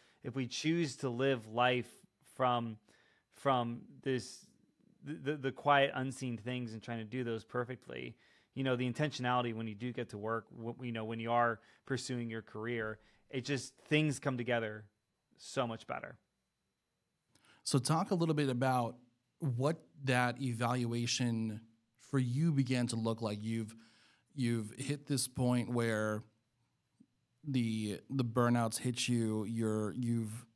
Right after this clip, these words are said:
Speaker 2: you know, you're on your vacation, but you're sick because you're finally giving yourself a bit of time to rest, and you're realizing how much of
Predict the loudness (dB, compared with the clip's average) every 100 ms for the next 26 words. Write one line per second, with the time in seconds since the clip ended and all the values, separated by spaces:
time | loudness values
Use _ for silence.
0 | _ _ 0 2 2 2 4 4 4 2
1 | 0 0 2 4 4 2 0 0 0 -2
2 | -2 0 2 0 0 2 2 0 2 2
3 | 2 2 0 -2 -4 -4 0 2 2 0
4 | -2 -2 -2 -2 -2 -2 -4 -6 -14 -20
5 | -20 _ _ 0 2 2 2 2 2 2
6 | 0 4 4 2 -2 -4 -4 -4